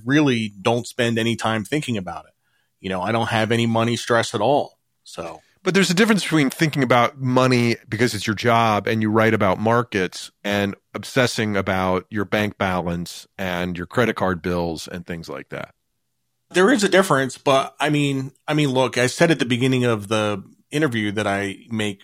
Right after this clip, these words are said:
Speaker 1: over a million dollars a year. So obviously I probably don't obsess about credit card bills, you know, because,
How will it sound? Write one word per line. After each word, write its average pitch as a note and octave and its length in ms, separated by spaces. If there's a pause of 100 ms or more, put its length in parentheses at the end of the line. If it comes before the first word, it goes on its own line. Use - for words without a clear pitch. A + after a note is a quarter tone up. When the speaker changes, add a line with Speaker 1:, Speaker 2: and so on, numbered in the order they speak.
Speaker 1:
over G#2+ 200
a G#2 40
million G#2 260
dollars F#2+ 300
a G#2+ 40
year. A2 280
So G#2+ 180
obviously G#2 640
I F#2+ 200 (180)
probably D3 520
don't G#2+ 260
obsess G2 400
about F2+ 360 (480)
credit C#3+ 260
card G2 280
bills, E2+ 500
you G#2 100
know, F#2+ 160
because, F#2+ 600